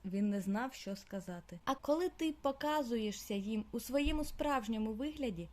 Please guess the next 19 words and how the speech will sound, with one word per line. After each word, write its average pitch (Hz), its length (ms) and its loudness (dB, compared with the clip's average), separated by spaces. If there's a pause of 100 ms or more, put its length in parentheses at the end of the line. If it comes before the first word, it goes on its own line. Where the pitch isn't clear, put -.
(180)
то 254 140 6
забираєш 240 760 2
їхню 240 360 -2
віру. 226 380 0 (460)
Цю 302 140 0
краплинку 320 600 2
солодкої 262 640 0
непевності, 196 880 -2
калатання 320 580 0
серця, - 580 -2
коли 285 200 4
вони 277 260 4
напівсонні 254 800 -2
лежать 247 400 0
у 277 40 -2
своїх 208 380 -4
ліжечках 269 560 -4 (180)
в 196 100 -2
очікуванні 220 960 0